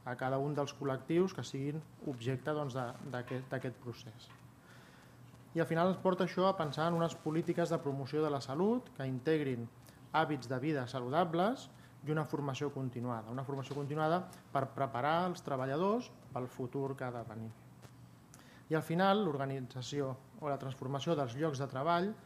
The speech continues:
és un procés global que es basa no només en l'organització de la producció, sinó també en la formació del personal que du a terme aquesta producció.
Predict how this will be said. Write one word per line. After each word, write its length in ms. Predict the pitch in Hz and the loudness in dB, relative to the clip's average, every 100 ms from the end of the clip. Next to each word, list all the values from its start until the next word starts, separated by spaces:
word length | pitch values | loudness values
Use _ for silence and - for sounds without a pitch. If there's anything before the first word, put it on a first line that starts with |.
| - - - | -20 -10 -2
és 120 | 156 | 4
un 80 | 180 147 | 4 2
procés 440 | 147 165 151 135 - | 0 0 0 -2 -10
global 600 | 156 135 139 165 175 196 285 - - - - - | -8 -2 2 6 6 6 0 -8 -20 -20 -18 -6
que 80 | 135 | -2
es 80 | |
basa 320 | 120 160 131 127 | 2 2 2 0
no 100 | 147 | -2
només 220 | 151 127 | -2 -4
en 160 | 131 | -4
l'organització 840 | 127 123 123 120 120 117 - 143 123 - - - | -4 -4 -4 -4 -6 -6 -2 -2 -2 -8 -20 -8
de 140 | 127 | -4
la 120 | 127 120 | -4 -2
producció, 600 | 127 120 - - 147 190 285 - - - | -4 -6 -6 -2 0 0 -2 -12 -20 -20
sinó 240 | - 131 127 | -8 -6 -4
també 320 | 127 127 147 | -2 0 0
en 100 | 147 | -2
la 80 | 127 | -2
formació 640 | 139 123 127 - 135 143 | -4 -4 -6 -4 -4 0
del 160 | 143 | -2
personal 560 | 120 127 120 131 123 135 | -2 -6 -4 -4 -4 -2
que 100 | 135 | -4
du 140 | 123 | -2
a 80 | 135 | -2
terme 240 | 131 123 127 | -2 -4 -4
aquesta 400 | 127 117 - 113 | -6 -8 -8 -12
producció. 480 | - - - - | -16 -20 -20 -20